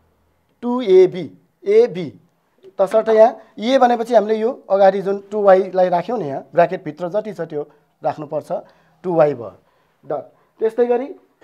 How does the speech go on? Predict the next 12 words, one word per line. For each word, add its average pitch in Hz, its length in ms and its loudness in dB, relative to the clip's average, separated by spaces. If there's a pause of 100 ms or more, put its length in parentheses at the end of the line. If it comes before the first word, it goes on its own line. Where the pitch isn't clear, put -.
(300)
बी 254 200 2
भनेको 233 300 0 (760)
टु 185 140 -4
जेड। 120 320 -14 (400)
अब 214 140 4
यो 262 480 4
सबै 262 220 0
मल्टिप्लाई 208 480 2
गर्दा 170 200 0
कति 185 200 -8
हुन्छ 123 180 -14
त? 110 160 -20